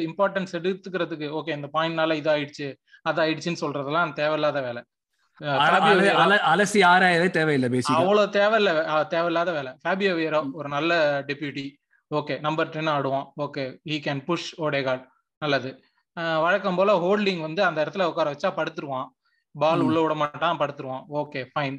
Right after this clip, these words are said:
Speaker 2: அதுவும் எக்ஸ்ட்ரா
Speaker 1: இயர்லி
Speaker 2: கொஞ்சம் முடி-, முடிய வளர்த்துக்கிட்டு ஹெட்டர்லாம் பவர்ஃபுல்லா வர போட்டான்.
Speaker 1: ஆமா, so அது வந்து ஓகே, அந்த இடத்துல வந்து படுக்க வைக்கிறதுக்கு, கோல் அடிக்கிறதுக்கு ஒரு ஆள் வந்து, ஆள் அடிக்கிறதுக்கு ஒரு ஆள் இருக்கு. பிளஸ் வந்து ரெண்டு பேர், அஹ், டோமியாசுவும் டியர்னியும் ஆடினாங்க,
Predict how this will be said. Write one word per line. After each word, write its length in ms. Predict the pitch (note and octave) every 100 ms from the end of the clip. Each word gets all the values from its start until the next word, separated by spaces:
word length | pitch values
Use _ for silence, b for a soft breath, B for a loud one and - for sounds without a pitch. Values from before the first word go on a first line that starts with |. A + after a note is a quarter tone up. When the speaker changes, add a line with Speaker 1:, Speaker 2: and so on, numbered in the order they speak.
| -
Speaker 2:
அதுவும் 360 | - C3 D3 D3+
எக்ஸ்ட்ரா 280 | C#3+ G#3 E3
Speaker 1:
இயர்லி 120 | E3
Speaker 2:
கொஞ்சம் 220 | D#3 C#3+
முடி-, 180 | D3 E3 E3+
முடிய 260 | D3+ E3 F#3
வளர்த்துக்கிட்டு 440 | D#3+ D#3 D3+ D#3+
ஹெட்டர்லாம் 400 | C#3 D3 D#3 D#3
பவர்ஃபுல்லா 360 | C#3 D#3 - D3
வர 120 | C3+
போட்டான். 320 | A#2+ A2+ B2+ D#3 -
Speaker 1:
ஆமா, 320 | G#3 G#3 E3+ D3+ -
so 160 | - G3
அது 300 | F3+ F3+ F3+
வந்து 280 | F3+ F3 F#3+
ஓகே, 320 | E3+ E3+ D#3+ C#3+ -
அந்த 180 | E3 E3+
இடத்துல 320 | E3 E3 F3
வந்து 180 | E3 D#3+
படுக்க 260 | D#3+ D#3+ E3
வைக்கிறதுக்கு, 440 | D3+ D3+ E3 E3+
கோல் 220 | D#3+ D#3+
அடிக்கிறதுக்கு 420 | C#3+ C#3 C#3 D#3
ஒரு 80 | D3
ஆள் 160 | C#3+ C#3
வந்து, 200 | C3 C#3+
ஆள் 220 | C#3 E3 E3
அடிக்கிறதுக்கு 420 | C#3 C#3 D#3 D3+
ஒரு 80 | C#3+
ஆள் 120 | C#3+
இருக்கு. 260 | B2+ C3 C3 _ _ _ _ -
பிளஸ் 240 | G#3 G#3 A3+
வந்து 300 | F3 E3 G3+
ரெண்டு 260 | F3+ D#3 D3+
பேர், 240 | D#3+ D#3+ D3
அஹ், 440 | C#3+ C3+ C3 C3
டோமியாசுவும் 600 | B2 F#3+ F#3 D#3+ C#3+ D#3+ E3+
டியர்னியும் 420 | D#3 D3 D3 D3
ஆடினாங்க, 380 | C#3 C3+ B2+